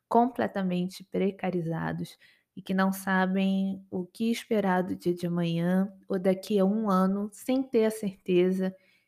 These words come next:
de novas legislações, sem ter a certeza de que os seus direitos serão garantidos. Isso é uma coisa que serve tanto para os Estados Unidos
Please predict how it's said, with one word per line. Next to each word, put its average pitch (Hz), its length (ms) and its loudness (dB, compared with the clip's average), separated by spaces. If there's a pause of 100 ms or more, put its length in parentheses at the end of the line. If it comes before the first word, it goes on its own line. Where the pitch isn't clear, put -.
(120)
de 175 640 2
novas 196 440 4
legislações, 190 1000 0 (580)
sem 233 240 0
ter 240 180 2
a 226 60 2
certeza 202 540 0
de 196 140 -2
que 190 120 -8
os 190 100 -6
seus 196 280 2
direitos 190 600 2
serão 190 340 0
garantidos. 185 800 -4 (680)
Isso 220 240 0
é 226 40 6
uma 220 180 2
coisa 208 320 2
que 202 160 -8
serve 190 580 0
tanto 254 480 -2
para 202 500 4
os 196 180 0
Estados 190 520 -2
Unidos 208 540 -2